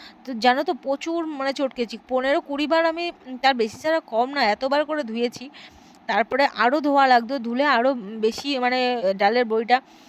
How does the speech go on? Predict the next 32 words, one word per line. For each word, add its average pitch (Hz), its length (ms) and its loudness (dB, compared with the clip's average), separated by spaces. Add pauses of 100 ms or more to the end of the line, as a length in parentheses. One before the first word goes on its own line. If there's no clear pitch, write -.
(140)
আর 214 240 -4
কি 240 120 -2
ওই 220 240 0
সাদা, 240 380 4
আহ, 220 420 0
ধবধবে 247 400 -2
হতো। 233 260 -2 (800)
তো 240 80 -4
ডালের 220 340 2
বইটা 226 300 2
দেওয়ার 240 240 6
সময় 269 240 -2
তোমাদের 254 280 -4
সঙ্গে 269 180 -4
ভিডিওটা, 240 440 -2
আহ, 220 680 -6
শেয়ার 262 320 4
করতে 269 300 -2
পারিনি। 233 340 2 (380)
তার 302 180 4
কয়েকদিন 294 440 2
পর 277 260 4
দেখো, 247 480 2
আমি 240 400 -2
আর 240 220 4
ছেলে 254 320 -2
দুজন 247 280 -4
মিলে 247 280 -2
যাচ্ছি 240 420 -2 (440)
একটু 277 220 -4
কেনাকাটি 262 520 2
করতে। 208 360 -4